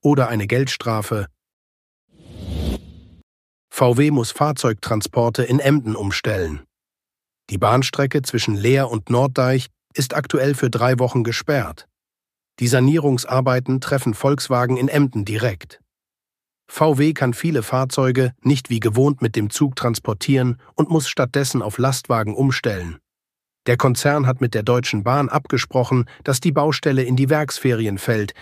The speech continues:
wenn weniger Produktion läuft. Trotzdem muss V W den Export im Hafen von Emden umleiten.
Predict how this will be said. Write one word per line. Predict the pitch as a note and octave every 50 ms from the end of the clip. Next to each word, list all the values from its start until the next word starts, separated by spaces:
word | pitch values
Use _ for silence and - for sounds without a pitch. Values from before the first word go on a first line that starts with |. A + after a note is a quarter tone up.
| - - _ -
wenn | C3+ C#3 C3
weniger | C#3+ D#3 D3+ C#3+ C3 B2+ A#2+ -
Produktion | - - B2 A#2+ G#2 - - - D3 C#3+ C3+ A#2+
läuft. | A2 G2+ F2+ E2 D#2 - - - - _ _ _ _ _ _ _ _ _ _ _ _ _ _ _ _ _ _ _
Trotzdem | - - C#3 C#3 C3+ - - D3 C#3+ C3+
muss | B2+ C3 B2+ -
V | - C3+ B2+ A#2+ G#2+
W | B2+ C#3 C#3
den | C3 A#2+ A#2
Export | A2+ A2+ - - - - C#3 C3+ C3+ C3
im | - A#2 G2 G2+
Hafen | B2+ B2+ A#2+ - A#2+ G#2
von | - A2 A2+
Emden | - - C#3+ C#3 C3 A#2+ A#2+ A#2+
umleiten. | - C#3 C3 B2 B2 A#2 A#2 - - A2+